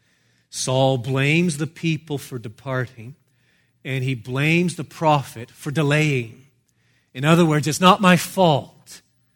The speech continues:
And we do this all the time. We invent all sorts of excuses to absolve ourselves of responsibility. And our creativity, when it comes to this, our creativity knows no limits.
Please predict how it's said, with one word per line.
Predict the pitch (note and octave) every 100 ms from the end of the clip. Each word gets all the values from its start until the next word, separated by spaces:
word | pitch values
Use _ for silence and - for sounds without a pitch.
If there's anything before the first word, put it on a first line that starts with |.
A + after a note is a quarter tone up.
| _ _ _ _ _ _ _
And | G#2
we | B2
do | B2+ B2
this | A#2+
all | B2 A#2
the | A#2
time. | - D3+ A#2+ G#2
We | A2
invent | G#2+ B2 B2
all | C#3+ D3+
sorts | E3 - D#3 D#3+
of | D3+
excuses | C3+ - - - C3+ C3 - A2 G2+
to | A#2
absolve | A2+ A2+ B2+ D3 B2
ourselves | A2+ - B2 A2+ A2+
of | G#2+ A#2
responsibility. | - - G#2+ G2+ A2+ A2 B2 A2 F#2+ _ _ _ _ _ _ _ _ _ _ _ -
And | G2+
our | G#2
creativity, | A2 - C3 B2 A#2+ D3+ C#3 A2+ G2+
when | G#2+
it | G#2+
comes | - D3+ D3+
to | - G#2
this, | A2 A2+ -
our | C3 D3 D3+
creativity | - D3+ C#3 B2 A#2+ - A#2+ A#2 A2+
knows | A2 A2+ B2 C3 B2
no | A#2+ A#2
limits. | A#2 A#2 G#2+ - _ - - _ _